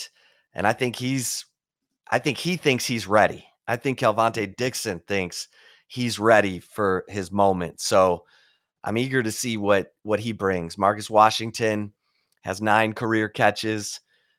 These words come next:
uh, as a Longhorn and coulda had a huge play in the O U game, just couldn't quite get it, you know, get down in bounds. Um, but we're talking about unknowns here instead of knowns. And so that's why,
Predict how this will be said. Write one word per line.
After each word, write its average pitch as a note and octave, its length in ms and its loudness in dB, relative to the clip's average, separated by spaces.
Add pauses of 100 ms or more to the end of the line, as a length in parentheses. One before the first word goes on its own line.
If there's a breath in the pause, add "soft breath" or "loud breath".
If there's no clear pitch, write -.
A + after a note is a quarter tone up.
(240)
uh, F#2 220 -2
as G2+ 200 -2
a G#2+ 40 -4
Longhorn G#2+ 800 0 (180)
and F2+ 400 -6 (380)
coulda G#2+ 220 -4
had G#2 180 2
a F#2+ 40 2
huge G#2+ 420 -6
play G#2 460 4
in G2+ 80 -8
the G#2 140 -2
O G#2 60 0
U G2+ 200 -4
game, G2+ 340 -4
just - 260 -12
couldn't G2 280 -8
quite F#2+ 420 -2 (140)
get F#2+ 160 0
it, F#2 140 -4 (460)
you G2+ 80 -12
know, E2+ 80 -8
get F2+ 180 -8
down F#2+ 220 2
in F#2 100 -4
bounds. F#2 460 2 (560 soft breath)
Um, G2+ 320 -10
but F#2 300 4 (680)
we're G2+ 120 -6
talking A2+ 240 4
about F#2+ 280 4
unknowns G#2 960 -2
here G2 520 -6
instead F#2 360 -4
of F2 100 -8
knowns. F2+ 520 0
And F2+ 120 -10
so F2 140 -4
that's E2+ 280 -2
why, E2 360 2